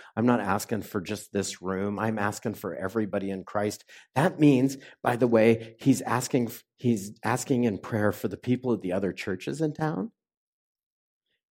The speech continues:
and the other towns that have churches and all those that have believed and all those that do believe and all those who will believe. That's a big group, right?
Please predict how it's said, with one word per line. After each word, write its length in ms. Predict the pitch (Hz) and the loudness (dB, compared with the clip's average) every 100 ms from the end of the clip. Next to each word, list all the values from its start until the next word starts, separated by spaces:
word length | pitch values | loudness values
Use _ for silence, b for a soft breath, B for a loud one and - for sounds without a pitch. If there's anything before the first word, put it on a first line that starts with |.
| _ | _
and 160 | 117 120 | 2 2
the 80 | |
other 240 | 117 117 117 | 4 4 4
towns 560 | 117 - 131 135 147 | 2 0 2 2 0
that 100 | 139 | 0
have 220 | 117 120 110 | 0 -2 2
churches 720 | 147 151 113 226 - - - _ _ B B B B - | 4 4 4 -2 -2 -12 -20 _ _ B B B B -2
and 320 | 135 135 123 | 4 6 4
all 300 | - 120 139 | 2 4 6
those 240 | 143 135 117 | 6 2 2
that 120 | 107 | -4
have 360 | - 147 170 | 0 2 4
believed 640 | 165 147 147 139 185 208 - B B | 6 6 6 6 6 4 -6 B B
and 160 | 120 127 | 0 2
all 240 | 123 131 | 4 4
those 280 | 127 127 - | 6 4 2
that 200 | 107 87 | -2 0
do 180 | 123 156 | 0 2
believe 680 | 147 135 120 139 170 - _ _ | 0 0 4 4 4 0 _ _
and 640 | - 110 117 151 214 262 - _ _ _ | -4 0 2 4 2 -2 -10 _ _ _
all 220 | 85 82 | -6 -6
those 380 | 82 85 85 - | -4 -4 -6 -8
who 320 | 101 85 80 _ _ _ - | -8 -8 -8 _ _ _ -16
will 440 | 71 78 82 87 | -6 -4 -4 -6
believe. 720 | 87 95 98 104 131 - _ _ _ _ _ _ _ _ _ _ _ _ _ _ _ _ _ _ _ _ _ - | -6 -6 -6 -6 -8 -12 _ _ _ _ _ _ _ _ _ _ _ _ _ _ _ _ _ _ _ _ _ -8
That's 180 | - 113 | -8 -8
a 40 | |
big 260 | 90 104 95 | -6 -6 -4
group, 340 | 104 90 - | -4 -4 -2
right? 200 | 92 | -2